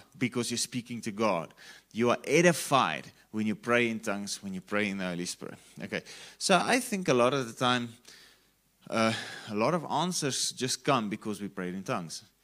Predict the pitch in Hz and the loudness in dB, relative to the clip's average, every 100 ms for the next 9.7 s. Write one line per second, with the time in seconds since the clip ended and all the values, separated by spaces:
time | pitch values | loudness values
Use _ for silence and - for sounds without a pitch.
0 | _ _ _ 131 156 202 196 180 151 117 | _ _ _ -2 0 2 0 0 0 2
1 | 135 208 151 117 101 98 101 113 170 165 | 2 2 0 0 0 -2 0 0 2 2
2 | 151 139 143 147 147 147 127 110 120 139 | 0 -4 -2 0 -2 -2 -6 2 2 2
3 | 156 151 - 107 117 131 - 139 123 139 | -2 -4 -2 2 2 2 0 -4 -4 -4
4 | 139 135 127 113 - 123 117 110 101 120 | -2 -2 -2 -2 -4 -4 -4 -6 0 2
5 | 120 107 - - - - - - 123 135 | 4 2 -4 -18 -20 -20 -10 0 2 4
6 | 131 - - - _ - 120 123 120 104 | 2 -2 -16 -20 _ -6 -2 2 2 0
7 | 98 98 98 - 160 160 143 151 143 135 | -4 -6 -2 6 6 6 2 0 0 -2
8 | 131 - _ - 131 117 - 139 151 90 | -6 -10 _ -6 -4 -4 0 4 4 4
9 | 127 - - 123 120 117 | 2 0 -2 0 -2 -4